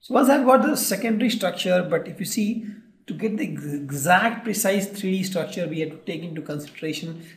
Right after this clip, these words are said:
the geometrical and the steric constraint. So then comes the tertiary structure. Here if you see, there are so many secondary structure combined to form a tertiary structure, right? When you talk, uh, take into consideration all this, uh,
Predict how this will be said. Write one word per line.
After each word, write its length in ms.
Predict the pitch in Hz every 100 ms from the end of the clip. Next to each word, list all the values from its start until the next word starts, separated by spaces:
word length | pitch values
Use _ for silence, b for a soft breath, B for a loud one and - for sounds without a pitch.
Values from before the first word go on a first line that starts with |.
| B
the 120 | 160
geometrical 800 | 127 165 175 170 185 180 156 151 - - _
and 220 | 131 131 127
the 40 |
steric 460 | - 156 143 131 -
constraint. 460 | 135 131 - - - _ b b b
So 140 | -
then 560 | 175 147 190 202 202 -
comes 300 | 147 143 139
the 100 | -
tertiary 500 | - 151 147 156 135
structure. 400 | - - - -
Here 200 | 127 156
if 120 | 156
you 60 | 156
see, 300 | 196 214 B B -
there 140 | - 143
are 40 |
so 200 | 139 180
many 120 | 165
secondary 420 | 156 - 147 143 151
structure 320 | 160 156 160
combined 600 | 156 143 147 220 233 - - -
to 80 | 139
form 260 | - 135
a 220 | 170 240 - - _
tertiary 360 | 156 139 131 117
structure, 400 | - - - - - _ _ _ _ _ _ _ _ _
right? 320 | 135 180 - - _
When 100 | 170
you 80 | 156
talk, 260 | 165 175 -
uh, 180 | 151 135 -
take 160 | 170
into 220 | 175 160
consideration 560 | - 156 170 190 151 196
all 220 | 143 143
this, 300 | 143 143 -
uh, 280 | 143 127